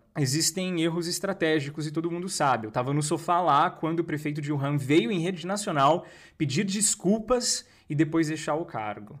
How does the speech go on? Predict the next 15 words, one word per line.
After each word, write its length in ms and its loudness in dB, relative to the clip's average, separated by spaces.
Como 180 4
toda 240 4
guerra 300 4
também, 600 -2
é, 240 -4
existem 500 -4
acidentes 500 -2
de 100 -8
percurso, 800 -8
né? 260 -4
Muitas 460 -4
vidas 260 -6
foram 200 -8
perdidas. 500 -8
Mas 640 4